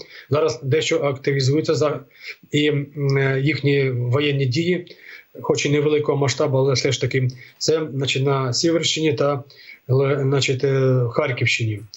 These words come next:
Е, ви знаєте, там і диверсійні групи почали активно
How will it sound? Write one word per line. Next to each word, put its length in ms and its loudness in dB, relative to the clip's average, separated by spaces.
Е, 200 0
ви 80 4
знаєте, 320 0
там 220 0
і 60 0
диверсійні 460 0
групи 260 0
почали 480 0
активно 640 -2